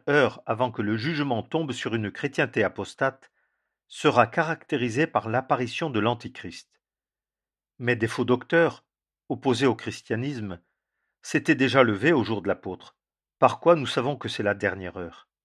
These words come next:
Ces docteurs antichrétiens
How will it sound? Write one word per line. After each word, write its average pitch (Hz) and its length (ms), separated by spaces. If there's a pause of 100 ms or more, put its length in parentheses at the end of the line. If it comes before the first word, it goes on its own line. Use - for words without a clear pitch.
(1400)
Ces - 200
docteurs 139 600
antichrétiens 135 800